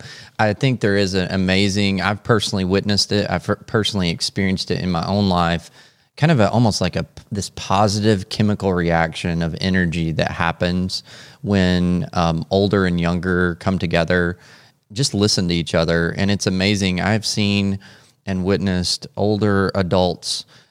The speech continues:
that when I just simply ask them about something about their day or life, and actually, um,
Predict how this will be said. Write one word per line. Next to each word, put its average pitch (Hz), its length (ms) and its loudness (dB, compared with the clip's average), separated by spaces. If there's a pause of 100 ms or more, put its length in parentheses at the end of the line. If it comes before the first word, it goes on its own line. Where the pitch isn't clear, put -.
(140)
that 92 640 2
when 98 400 0 (100)
I 95 240 2
just 104 500 0
simply 90 680 -2 (460)
ask 107 320 0
them 110 480 2
about 90 400 2
something 104 340 0
about 87 280 0
their 90 100 0
day 92 460 2
or 87 320 -2
life, 85 640 -2 (500)
and 104 240 0
actually, 98 800 0 (100)
um, 87 460 0